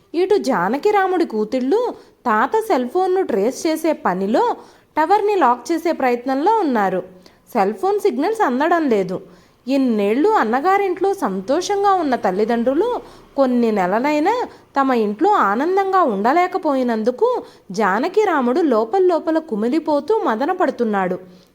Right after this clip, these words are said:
బండేసుకుని తిరగని వీధి లేదు. ఊరు ఊరంతా జల్లెడపట్టి గాలిస్తున్నాడు. కానీ ప్రయోజనం మాత్రం శూన్యం. మనసు పరిపరి విధాలుగా ఆలోచిస్తుంది. తన జీవితంలో ఎన్నడూ ఇంతటి మానసిక వ్యధను అనుభవించలేదు.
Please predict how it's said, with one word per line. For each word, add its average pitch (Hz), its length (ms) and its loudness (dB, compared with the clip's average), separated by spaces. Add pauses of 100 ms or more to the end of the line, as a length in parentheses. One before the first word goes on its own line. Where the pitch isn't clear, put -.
బండేసుకుని 330 720 0
తిరగని 233 440 0
వీధి 233 340 -2
లేదు. 220 380 0 (480)
ఊరు 240 320 2
ఊరంతా 269 600 0
జల్లెడపట్టి 277 680 0
గాలిస్తున్నాడు. 233 760 0 (420)
కానీ 233 320 0
ప్రయోజనం 202 680 0
మాత్రం 277 480 -2
శూన్యం. 262 420 0 (420)
మనసు 214 380 0 (120)
పరిపరి 208 420 0
విధాలుగా 277 580 0
ఆలోచిస్తుంది. 233 840 -2 (440)
తన 254 140 2
జీవితంలో 262 680 0
ఎన్నడూ 226 600 0
ఇంతటి 294 400 -2
మానసిక 208 540 -2
వ్యధను 262 560 0 (300)
అనుభవించలేదు. 226 920 0